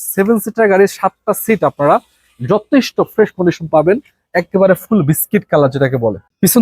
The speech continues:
থেকে যদি ব্যাক ডেলা উঠে আপনাদেরকে দেখানোর চেষ্টা করি, পিছনে একটা ব্যাক ক্যামেরা ইনস্টল করা আছে, দেখতে পাচ্ছেন যথেষ্ট ফ্রেশ কন্ডিশনটা কিন্তু প্রপারলি ওয়ার্ক করে। এবং যদি একটু দেখাই, কোনো প্রকারের খোলা কাটা মাইগুত আপনারা পাবেন না, গাড়ি দেখতে পাচ্ছেন কোনো প্রকারের খোলা কাটা মাইগুতা পাবেন না। এছাড়াও যদি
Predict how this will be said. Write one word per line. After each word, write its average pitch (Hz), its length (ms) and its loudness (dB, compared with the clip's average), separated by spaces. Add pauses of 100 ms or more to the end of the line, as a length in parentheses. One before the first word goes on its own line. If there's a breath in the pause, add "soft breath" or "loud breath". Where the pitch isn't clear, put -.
থেকে 240 200 2
যদি 233 180 2
ব্যাক 151 160 2
ডেলা 202 180 4 (100)
উঠে 175 200 -4
আপনাদেরকে 185 320 -2
দেখানোর 190 280 -4
চেষ্টা 175 240 -4
করি, 175 180 0
পিছনে 170 220 -4
একটা 175 160 -4
ব্যাক 139 140 0
ক্যামেরা 165 220 0
ইনস্টল 160 240 -6
করা 175 160 4
আছে, 170 160 -4
দেখতে 156 160 -8
পাচ্ছেন 156 220 -4 (100)
যথেষ্ট - 280 -8 (800)
ফ্রেশ 196 240 0
কন্ডিশনটা 185 440 0
কিন্তু 170 220 -2
প্রপারলি 160 300 2
ওয়ার্ক 156 280 2
করে। 185 140 2 (120)
এবং 175 120 0 (140)
যদি 160 180 -2
একটু - 200 -14
দেখাই, 156 260 0 (720)
কোনো 415 180 0
প্রকারের 220 300 2 (100)
খোলা 185 240 2
কাটা 185 240 -2
মাইগুত 156 340 0
আপনারা 151 220 -6
পাবেন 143 260 -6
না, 220 60 -10 (220)
গাড়ি 135 200 -4
দেখতে 147 200 -10
পাচ্ছেন 156 220 -4 (160)
কোনো 180 140 -4 (100)
প্রকারের 156 380 -2
খোলা 151 280 0
কাটা 143 180 -2 (100)
মাইগুতা 127 420 -2
পাবেন 113 240 0
না। 90 120 -14
এছাড়াও 202 260 -2
যদি 190 100 -2